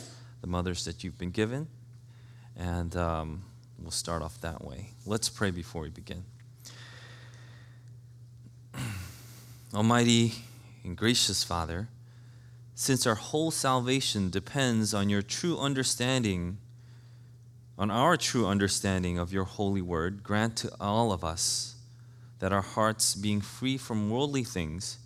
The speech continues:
may hear and understand your holy word with all diligence and faith,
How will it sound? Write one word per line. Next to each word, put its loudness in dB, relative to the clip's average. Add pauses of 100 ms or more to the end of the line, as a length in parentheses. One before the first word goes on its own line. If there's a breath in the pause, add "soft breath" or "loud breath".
(500 loud breath)
may 2
hear 2
and -2
understand 2
your 2
holy -2
word -2 (720 loud breath)
with -4
all 2
diligence 2
and -2
faith, -2